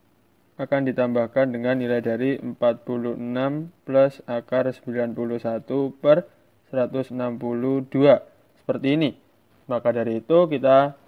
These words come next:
hitung ya, kita ubah ke dalam bentuk desimal saja. Menjadi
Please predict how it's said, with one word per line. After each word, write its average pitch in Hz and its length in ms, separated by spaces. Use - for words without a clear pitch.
hitung 139 360
ya, 127 160
kita 123 280
ubah 135 400
ke 135 80
dalam 120 320
bentuk 120 440
desimal 127 480
saja. 131 480
Menjadi 123 640